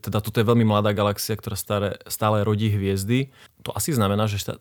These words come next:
štatisticky by mala existovať veľká populácia týchto u-, udalostí, pre ktorých tradičné metódy podo-, pozorovania, teda viditeľné svetlo a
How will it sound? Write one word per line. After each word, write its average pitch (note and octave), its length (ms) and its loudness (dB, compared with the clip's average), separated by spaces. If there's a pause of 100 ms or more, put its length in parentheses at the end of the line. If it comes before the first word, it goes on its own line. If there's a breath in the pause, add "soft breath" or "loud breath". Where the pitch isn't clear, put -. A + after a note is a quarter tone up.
štatisticky - 640 -4
by A2 80 2
mala A#2+ 220 2
existovať G#2 600 -2
veľká A2+ 360 -2
populácia G2+ 580 -2
týchto G2+ 300 -8
u-, G2+ 160 -4
udalostí, G2+ 540 -2
pre - 220 -6
ktorých F#2+ 440 -6
tradičné G#2 440 -2
metódy G2+ 300 -2
podo-, G2+ 380 -4
pozorovania, A2 640 2
teda F#2 460 -2
viditeľné G2 600 -2
svetlo G#2+ 600 -2
a - 140 -6